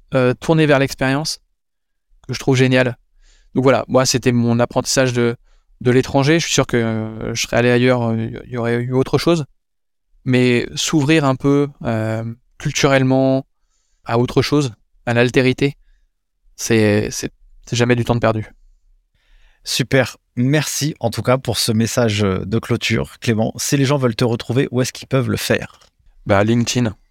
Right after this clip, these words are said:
Speaker 2: Ok, ça marche.
Speaker 1: Voilà.
Speaker 2: Je mettrai le, le lien directement, euh, en barre d'infos de cet épisode et aussi le site internet de Back Market, naturellement, si vous souhaitez
Speaker 1: Bien sûr, consommer
Speaker 2: des, euh, des
Speaker 1: reconditionné.
Speaker 2: Et exactement, parce qu'on a compris les K P Is qui étaient, euh, donnés dans le cadre de cet épisode, l'économie,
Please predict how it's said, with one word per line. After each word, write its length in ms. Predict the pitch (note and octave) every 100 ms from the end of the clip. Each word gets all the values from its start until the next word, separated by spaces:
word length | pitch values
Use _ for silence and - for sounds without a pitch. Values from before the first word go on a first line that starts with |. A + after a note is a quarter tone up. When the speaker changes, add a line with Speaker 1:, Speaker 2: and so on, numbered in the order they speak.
| _ G#2
Speaker 2:
Ok, 220 | - F2+ - -
ça 200 | - G2
marche. 180 | D#2+ G#2+
Speaker 1:
Voilà. 300 | G#2+ G#2 - _ -
Speaker 2:
Je 180 | G#2+ A2
mettrai 420 | B2+ - C#3+ C3+
le, 200 | A#2+ A2
le 120 | A#2+
lien 240 | B2+ D3
directement, 560 | B2+ A#2 G2+ A#2 B2+ C3 A2+
euh, 280 | G#2 F#2+ -
en 120 | G#2+ A2
barre 160 | A2+
d'infos 220 | A#2 C3
de 60 | C#3
cet 140 | A#2
épisode 400 | G#2+ G2+ C3 D#3+ -
et 60 | A#2+
aussi 380 | G#2+ - - -
le 160 | A#2 -
site 220 | - -
internet 280 | A2 A2 G#2+
de 80 | G2
Back 260 | G#2+ -
Market, 480 | G#2 G2+ - B2+ - G#2+
naturellement, 460 | G2+ G2 F2+ -
si 180 | - -
vous 80 | G2+
souhaitez 240 | - F#2+
Speaker 1:
Bien 160 | C3 C3
sûr, 300 | - D3 A2 B2 - - -
consommer 280 | C3 A2+ C#3
Speaker 2:
des, 60 |
euh, 40 | C3
des 60 |
Speaker 1:
reconditionné. 640 | C3+ C3+ B2+ C#3 C3 A2 - C3+
Speaker 2:
Et 160 | B2 C3
exactement, 760 | B2 A#2 C#3+ - B2 A#2 -
parce 160 | - -
qu'on 180 | B2 A2+
a 140 | G2+
compris 340 | - C3 - C#3
les 80 | A#2+
K 120 | A2
P 140 | C#3 -
Is 100 | C3+ -
qui 80 | -
étaient, 180 | B2+
euh, 120 | A#2+ A2
donnés 220 | B2 C#3
dans 120 | A2
le 60 | G#2
cadre 180 | B2+
de 60 | G#2+
cet 180 | A2 A2+
épisode, 500 | A2 A2 C#3+ B2+ - _
l'économie, 480 | A#2 - C#3 C3 B2